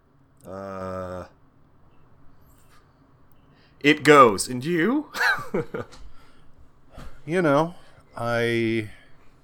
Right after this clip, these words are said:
Speaker 2: I am a man who suffers from migraines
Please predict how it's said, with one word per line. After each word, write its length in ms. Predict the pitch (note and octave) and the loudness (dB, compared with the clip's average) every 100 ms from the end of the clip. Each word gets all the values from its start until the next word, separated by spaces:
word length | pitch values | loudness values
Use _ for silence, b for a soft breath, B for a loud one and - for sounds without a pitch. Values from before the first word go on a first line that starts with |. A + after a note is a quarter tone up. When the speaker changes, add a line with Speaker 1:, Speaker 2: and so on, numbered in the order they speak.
| - - - - _ - - - b b b b - | -20 -20 -20 -20 _ -20 -20 -20 b b b b -10
Speaker 2:
I 120 | A2 | -8
am 180 | A2 G#2+ | -6 -6
a 60 | A2+ | -4
man 300 | B2 C#3+ B2+ | -2 -2 -2
who 180 | B2 | -4
suffers 480 | A2+ C#3 C3 C#3+ B2+ | -2 -2 0 -2 -4
from 320 | - A#2+ A#2 | -6 -6 -4
migraines 1120 | A#2 A#2 A#2 G#2+ G2 F#2 F#2 G2+ A2 - - | -4 -4 -4 -2 0 0 -4 -6 -10 -14 -16